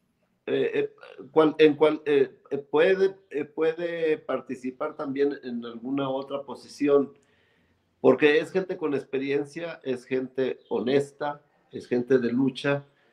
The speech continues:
que hace falta que estén ahí. O sea, que no se, eh, a lo que voy es a esto, que no se, eh, piense que porque,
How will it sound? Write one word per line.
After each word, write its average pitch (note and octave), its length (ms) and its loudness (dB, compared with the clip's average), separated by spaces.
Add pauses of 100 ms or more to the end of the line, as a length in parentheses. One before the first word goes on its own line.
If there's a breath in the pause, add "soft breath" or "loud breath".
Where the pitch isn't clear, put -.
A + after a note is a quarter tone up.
(180)
que G#2+ 160 0
hace A#2 300 0
falta C3 340 -4
que G#2 100 -14
estén A2+ 280 -6
ahí. A#2+ 400 -4 (440)
O A#2+ 120 2
sea, C#3 300 6 (500)
que B2 160 2
no D3+ 140 4
se, F#3+ 220 4 (140)
eh, B2 160 -6 (500)
a C3 120 4
lo C3+ 200 2
que C3 300 2
voy D#3+ 300 2
es F3+ 140 -4
a D#3+ 100 2
esto, E3+ 340 -4
que C3 120 -8
no C#3 120 -4
se, D3+ 720 -6 (460)
eh, A#2 460 -8
piense C#3+ 600 2
que B2 140 -4
porque, A2+ 400 -6